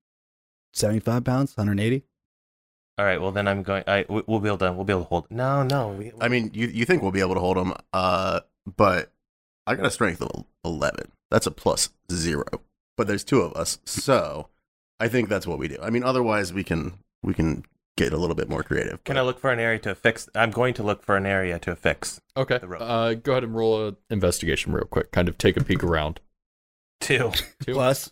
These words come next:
Speaker 3: I'm gonna roll an investigation as well.
Speaker 4: You wanna
Speaker 2: Okay,
Speaker 4: take a
Speaker 2: seven.
Speaker 4: Okay. Have at it there.
Speaker 3: Seven.
Speaker 4: Seventeen? Okay. Uh, between the two of you, kind of taking a peek, there's not much around here. Like I kinda said, you're on, like, a cliff edge, so there's mostly just rocks, but you do find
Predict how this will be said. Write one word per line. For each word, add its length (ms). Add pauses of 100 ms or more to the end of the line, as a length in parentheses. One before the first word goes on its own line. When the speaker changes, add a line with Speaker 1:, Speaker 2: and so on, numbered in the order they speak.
(120)
Speaker 3:
I'm 100
gonna 160
roll 280
an 80
investigation 500
as 80
well. 100
Speaker 4:
You 80
wanna 100
Speaker 2:
Okay, 100
Speaker 4:
take 140
a 40
Speaker 2:
seven. 340
Speaker 4:
Okay. 200 (400)
Have 200
at 180
it 100
there. 200 (560)
Speaker 3:
Seven. 160 (440)
Speaker 4:
Seventeen? 460
Okay. 240 (640)
Uh, 240
between 340
the 60
two 180
of 120
you, 200 (480)
kind 200
of 240
taking 280
a 40
peek, 500 (520)
there's 180
not 180
much 220
around 260
here. 220 (160)
Like 100
I 60
kinda 260
said, 200
you're 120
on, 100
like, 160
a 60
cliff 320
edge, 220
so 80
there's 180
mostly 280
just 200
rocks, 240
but 140
you 80
do 200
find 520